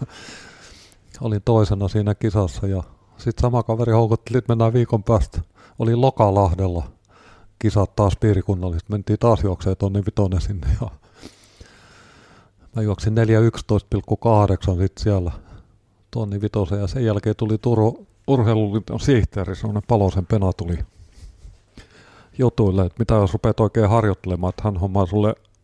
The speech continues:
sulle valmentaja. Ja niin ne hommas Turun Urheiluliitosta mulle valmentajan sitten, että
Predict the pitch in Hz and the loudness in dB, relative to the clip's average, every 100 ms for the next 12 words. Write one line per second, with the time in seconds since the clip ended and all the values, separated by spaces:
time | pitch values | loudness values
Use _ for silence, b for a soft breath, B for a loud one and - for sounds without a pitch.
0 | _ _ _ - 147 120 - - 156 143 | _ _ _ -10 -6 -6 -6 -2 2 4
1 | 104 101 90 104 92 90 - - - _ | 2 -2 -4 -4 -4 -8 -12 -20 -20 _
2 | B B B B B B B B B B | B B B B B B B B B B
3 | B B B B B B B - 165 127 | B B B B B B B -8 -6 -2
4 | 127 135 117 - 117 117 113 110 101 104 | 0 0 -2 -4 -2 2 2 2 0 -2
5 | 98 104 107 - 107 104 107 117 107 92 | -6 -8 -10 -6 -4 -2 -2 0 -2 -2
6 | 85 92 90 95 - 104 - | -2 -2 -2 -2 -4 -8 -8